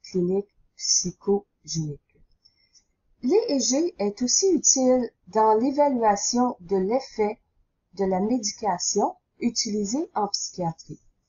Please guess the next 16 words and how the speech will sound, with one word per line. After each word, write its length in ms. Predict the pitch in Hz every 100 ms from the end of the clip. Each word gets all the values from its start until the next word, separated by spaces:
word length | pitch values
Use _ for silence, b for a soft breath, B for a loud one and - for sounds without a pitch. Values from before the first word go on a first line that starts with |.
| _ _ _ _ _ -
Un 120 | 220
malade 420 | 214 196 220 320 -
peut 80 | 262
souffrir, 500 | - 226 202 220 220 _
peut 140 | - 214
souffrir 480 | 202 - 254 269 220
de 160 | 185 180 -
problèmes 680 | 196 185 196 214 226 226 214
d'ordre 400 | 175 190 196 190 _
psychogénique 720 | - - - 190 165 175 311 - b b b
suite 420 | - - 240 247
à 100 | 190
un 120 | 185 180
changement 520 | - 185 180 196 208
de 100 | 185
médicament, 720 | 175 170 - 170 147 151 302